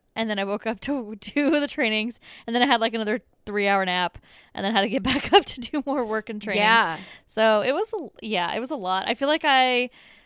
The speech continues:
Speaker 1: sort of recovered and then messed myself up again because last night I stayed up too late. So, meh, there's that.
Speaker 2: Yeah,
Speaker 1: <laughs>
Speaker 2: I, I know. I've been all off with my sleep as well. I, um,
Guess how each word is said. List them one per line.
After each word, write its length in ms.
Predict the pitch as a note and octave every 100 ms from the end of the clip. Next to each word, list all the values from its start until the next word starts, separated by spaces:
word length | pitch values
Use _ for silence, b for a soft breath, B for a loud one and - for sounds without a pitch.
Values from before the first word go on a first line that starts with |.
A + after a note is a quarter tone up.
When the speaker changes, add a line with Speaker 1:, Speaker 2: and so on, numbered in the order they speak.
| b
Speaker 1:
sort 340 | - C#4 B3
of 120 | C#4+ D4
recovered 580 | - E4 D#4 E4+ E4+
and 280 | - A#3 A3+
then 380 | A3 A3 A3 G#3+ - _
messed 340 | G#3 G#3 G#3 -
myself 380 | A3 A3 A3 G#3
up 140 | G3
again 280 | G3 F3+ F3+
because 220 | F#3 F#3
last 300 | F3 F#3 -
night 420 | F3+ F3 F3 - b b b b _ _
I 80 | -
stayed 200 | - F3
up 80 | D3
too 160 | F3+
late. 240 | D#3+ D#3+ - -
So, 360 | - D#3+ E3 F3+ _ _ _
meh, 300 | - E3 E3+ - b b b
there's 180 | F#3+ F3+
that. 200 | E3+ E3
Speaker 2:
Yeah, 420 | G3+ G3 F#3 F3+ G#4 G4
Speaker 1:
<laughs> 120 | -
Speaker 2:
I, 300 | G#3+ A3+ B3
I 160 | A3 A3+
know. 260 | A3 G3+ F3+
I've 220 | G3+ G#3+
been 120 | C#4
all 180 | A#3 G#3
off 200 | F#3 G3
with 140 | G3+
my 120 | F#3
sleep 260 | F3+ F#3 F3
as 140 | F#3
well. 400 | E3 D#3+ F3 A3+ -
I, 200 | F#3+ F#3
um, 460 | F3 E3 E3 F3+